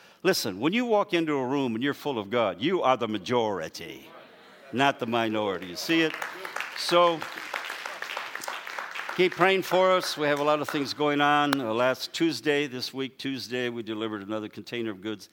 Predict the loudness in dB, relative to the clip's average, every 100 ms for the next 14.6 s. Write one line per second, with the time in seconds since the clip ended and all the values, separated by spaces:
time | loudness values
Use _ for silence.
0 | -20 _ -6 -4 0 0 2 4 6 6
1 | 4 -2 -12 -20 -20 _ -8 -6 -2 0
2 | 0 -2 -4 -4 -4 -2 -2 -2 -4 -6
3 | -6 -12 -10 -12 -10 -12 -6 -4 0 0
4 | -2 -10 -20 -20 -20 -20 -8 -4 0 2
5 | 4 2 0 -2 0 0 0 2 4 4
6 | 2 -6 -2 -2 -2 -6 -8 -8 -8 -6
7 | -4 -2 -4 -10 -8 -4 -2 -4 -8 -4
8 | 2 2 2 -2 -10 -8 -6 -6 -8 -12
9 | -10 -4 0 0 0 -2 -2 -4 -8 -10
10 | -10 -8 -8 -8 -12 -20 -20 -20 -16 -8
11 | -2 -2 0 0 2 0 -2 0 0 0
12 | -2 -2 -4 -6 -4 -4 -6 -8 -6 -6
13 | -6 -8 -6 -6 -6 -6 -6 -6 -10 -8
14 | -8 -8 -8 -6 -6 -6